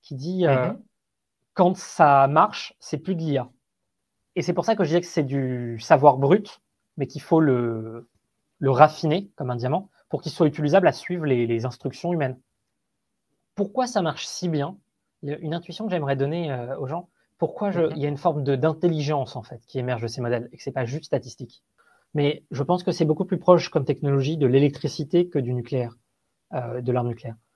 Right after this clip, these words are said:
Speaker 1: Et c-, ça va permettre tellement de choses à tellement de gens. Est-ce qu'on veut limiter la création d'électricité à seulement trois entreprises dans le monde qui auraient le savoir absolu sur comment faire et aucune transparence ? Probablement pas.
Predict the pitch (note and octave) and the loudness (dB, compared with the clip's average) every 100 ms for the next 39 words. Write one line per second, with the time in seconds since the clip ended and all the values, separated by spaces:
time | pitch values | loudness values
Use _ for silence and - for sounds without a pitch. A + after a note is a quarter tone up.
0 | _ _ _ C3 - - _ _ _ _ | _ _ _ -10 -10 -16 _ _ _ _
1 | _ - - D#3 D3+ - F#3+ E3+ F3+ G3+ | _ -8 2 8 8 8 8 8 4 2
2 | - - _ - G3 F#3+ F3+ - F#3 D3+ | -2 -18 _ 4 6 6 2 2 2 2
3 | - C3+ C3+ B2+ D3 G3+ _ _ _ _ | 0 0 0 0 -2 -4 _ _ _ _
4 | _ - - F3 D#3 F3+ E3 D3 D3 D#3+ | _ -16 -6 0 2 2 2 -2 0 0
5 | D#3 - F3 E3+ - D3 - D3+ C3+ - | 0 2 4 4 0 -6 -4 -2 -2 -2
6 | C3 C3+ E3 D3+ - C3 C3 C3 C#3 B2 | -12 -4 0 0 -2 -6 -8 -6 -8 -6
7 | C3 - - F3 E3 - _ _ _ C#3+ | -10 -10 -6 -4 -4 -10 _ _ _ -8
8 | C3 D#3 D#3+ D#3+ C3 C#3 A#2+ - C3+ C#3+ | -4 -4 -2 2 4 4 2 -2 0 4
9 | C#3+ C3+ B2+ B2+ D3+ D3+ - - C3+ C3 | 4 4 0 0 -2 -2 -4 -4 -4 -4
10 | C3+ D#3 D3 C3 _ _ _ C#3 - C#3 | -2 -2 -2 -6 _ _ _ -4 -2 -4
11 | C#3 - D3 E3 - _ _ _ _ D3 | -6 -2 0 0 -4 _ _ _ _ 0
12 | C3 C3+ C3 C3+ | 4 4 2 0